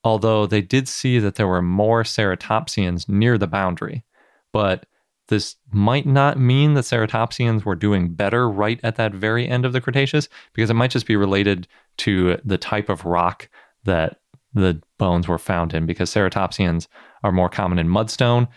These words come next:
and it just turned out that they had a lot more mudstone near that end boundary, and Edmontosaurus tends to show up in sandstone, and yeah,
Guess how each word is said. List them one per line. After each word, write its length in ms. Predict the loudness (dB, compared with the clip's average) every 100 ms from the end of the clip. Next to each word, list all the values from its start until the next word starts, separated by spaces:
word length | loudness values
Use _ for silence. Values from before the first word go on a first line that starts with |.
| _
and 100 | -2
it 60 | 0
just 200 | 0 0
turned 220 | -2 0
out 200 | 0 -2
that 100 | -2
they 100 | -4
had 140 | -2 -2
a 40 |
lot 180 | 0 -2
more 180 | -2 -2
mudstone 640 | -2 -2 -2 0 2 0 -4 _ _
near 200 | 0 2
that 240 | 0 -2 0
end 360 | 0 2 0
boundary, 580 | -2 0 2 2 2 0 -6 -20 _ _
and 460 | -2 0 0 -2 -8 _ _ _ -4
Edmontosaurus 800 | 0 0 0 -2 0 0 0 -2
tends 240 | -2 -2
to 80 | -2
show 180 | 0 0
up 120 | 0
in 80 | -4
sandstone, 760 | -2 0 2 0 0 2 2 -2 _ _ _
and 440 | -2 0 0 -2 -12 -16 -6
yeah, 180 | -6